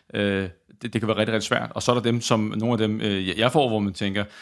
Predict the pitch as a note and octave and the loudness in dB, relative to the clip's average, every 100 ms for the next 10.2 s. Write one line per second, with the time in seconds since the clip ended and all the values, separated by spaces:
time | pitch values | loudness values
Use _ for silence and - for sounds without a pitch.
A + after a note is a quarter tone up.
0 | - _ F#2+ A#2+ B2 G#2 A2 A2+ A#2 - | -20 _ -2 2 4 2 2 -2 -6 -4
1 | A2 G#2+ G#2 A#2 B2 A2+ G#2 G#2 - - | -6 -4 -6 -6 -4 -4 0 -2 -2 -2
2 | G#2 F#2+ A#2+ A2+ - A#2 G#2+ G#2+ A2 A2+ | 0 0 -2 -10 -6 -2 2 2 2 0
3 | G#2+ G#2 B2 A#2 G#2+ A2+ - A2 A#2+ G#2+ | 0 0 0 -2 -2 -4 -8 -8 -6 0
4 | G#2+ G#2+ G#2 A2 G#2+ G2+ G2 G2 G2 F#2 | 2 2 0 -2 2 4 4 4 2 -2
5 | - - _ A#2+ A2 - A2+ G#2+ G#2+ A2+ | -14 -20 _ 0 0 2 0 0 -2 -2
6 | G#2+ A2 G2+ - A#2 G#2+ G#2 A2 A2 G#2+ | -2 0 0 0 -6 -6 -4 -4 -4 -6
7 | G2+ G2 G2 G2 G2 G2 A2+ G#2+ G#2 A2 | 0 2 0 0 0 2 0 0 2 0
8 | A2 - - - - _ B2 A2 G#2+ G2+ | -2 -8 -18 -20 -20 _ 4 6 6 4
9 | G2 G2 F#2+ F#2 - G#2+ C3 - A#2 G#2+ | 2 0 -4 -8 -6 -2 -2 -2 -4 -4
10 | - A2 | -2 -2